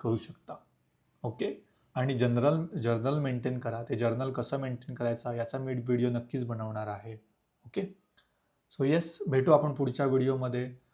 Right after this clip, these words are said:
आणि माझे व्हिडिओ मॅक्झिमम लोकांपर्यंत पोचवा. अजून पण चॅनलला सबस्क्राईब केलं नसेल तर चॅनलला सबस्क्राईब करा. आणि प्लीज पूर्ण व्हिडिओ पहा.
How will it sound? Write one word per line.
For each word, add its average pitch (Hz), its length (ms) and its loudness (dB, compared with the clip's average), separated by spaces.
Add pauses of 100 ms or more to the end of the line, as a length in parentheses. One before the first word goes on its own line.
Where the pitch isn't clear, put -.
(260)
आणि 127 400 0
माझे 120 340 2
व्हिडिओ 131 300 4
मॅक्झिमम 117 460 -2
लोकांपर्यंत 120 600 -2
पोचवा. 117 540 -4
अजून 135 280 0
पण 156 160 -2
चॅनलला 127 340 -4
सबस्क्राईब 127 420 -8
केलं 123 200 -6
नसेल 120 320 -6
तर 120 60 -4
चॅनलला 120 420 -4
सबस्क्राईब 123 440 -8
करा. 113 280 -10 (640)
आणि 160 120 0
प्लीज 185 460 -2
पूर्ण 143 360 2
व्हिडिओ 151 380 6
पहा. - 260 -2